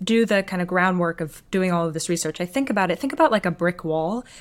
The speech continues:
You're building the layers of bricks up from the bottom. And it's like, the first layer is, like, you read, like, eight books, and then you, you went through all of the charts that you could find on the internet. And then you compiled those charts,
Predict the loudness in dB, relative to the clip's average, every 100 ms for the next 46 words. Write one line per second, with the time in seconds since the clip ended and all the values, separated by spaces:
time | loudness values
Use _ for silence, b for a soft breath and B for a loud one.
0 | B 2 4 4 4 4 2 2 2 2
1 | 0 0 -2 -4 -2 -2 -2 -6 -6 -6
2 | -6 -8 -2 0 0 0 0 2 0 0
3 | -2 -4 -2 -2 0 2 2 2 0 -2
4 | -2 -6 b b -4 -2 0 0 0 0
5 | -2 0 0 4 6 6 0 -4 -2 -2
6 | 0 0 0 -4 -6 -4 -2 -2 -2 -2
7 | 0 2 4 2 2 2 0 2 2 2
8 | -6 -6 -4 -2 -2 0 0 0 0 -2
9 | -2 -4 -4 -2 -2 -2 -4 -4 2 4
10 | 4 0 -4 0 2 2 0